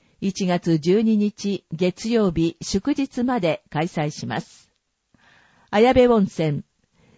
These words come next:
十二月三十一日水曜日まで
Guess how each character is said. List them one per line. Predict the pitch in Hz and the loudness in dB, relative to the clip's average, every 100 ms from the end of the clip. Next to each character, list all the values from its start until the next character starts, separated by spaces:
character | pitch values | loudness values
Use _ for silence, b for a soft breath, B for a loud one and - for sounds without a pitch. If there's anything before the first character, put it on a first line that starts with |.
| _ | _
十 | 160 214 | 4 6
二 | 226 214 | 6 2
月 | 202 202 | 0 -2
三 | 190 247 269 247 | -4 0 0 0
十 | 196 170 | 2 2
一 | 170 208 | 2 0
日 | 190 185 185 190 - | 0 0 -2 -2 -4
水 | - 240 285 | -2 0 4
曜 | 294 277 | 4 4
日 | 185 180 | 4 2
ま | 190 | 2
で | 170 151 - | 2 0 -2